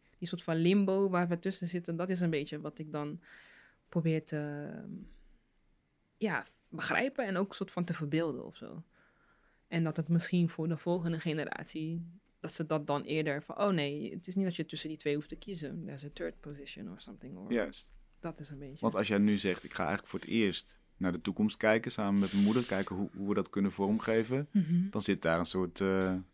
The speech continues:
Speaker 2: evolutie in. Je bent begonnen met al die geschiedenissen.
Speaker 1: Mhm.
Speaker 2: Je geeft er natuurlijk een eigen draai aan, maar nu ga je vooruitkijken.
Speaker 1: Ja, ja.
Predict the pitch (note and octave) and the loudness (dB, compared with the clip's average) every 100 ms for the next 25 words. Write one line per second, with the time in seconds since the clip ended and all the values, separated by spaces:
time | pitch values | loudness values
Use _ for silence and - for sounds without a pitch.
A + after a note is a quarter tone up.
0 | _ _ _ _ _ _ - A2 A2+ A#2 | _ _ _ _ _ _ 0 2 6 4
1 | A#2+ B2+ F#2 F#2+ F2+ F2+ F#2+ E2+ - G2+ | 4 2 4 4 2 0 -2 -2 0 2
2 | F#2 E2+ F2+ F2+ - - F#2+ G2+ G2+ - | 2 2 0 -2 -4 -2 6 8 8 4
3 | A2+ B2 - F3 D#3 D#3+ - G2+ - F2 | 0 0 -2 -2 0 -2 -2 -2 -2 -4
4 | F#2 F#2+ E2 F2+ G2 F#2+ F#2+ F#2+ G2+ G2+ | -2 0 0 0 2 2 4 2 2 4
5 | G2 G2 G#2 G#2 - G#2+ A2 - E2+ - | 4 2 2 2 4 4 2 0 -6 -8
6 | - - - - - G#3 G#3 G3+ F3 - | -12 -14 -14 -14 -4 4 8 8 6 0
7 | - - G3 A#3 A#3 G3+ C#3 | -8 -2 4 6 8 8 4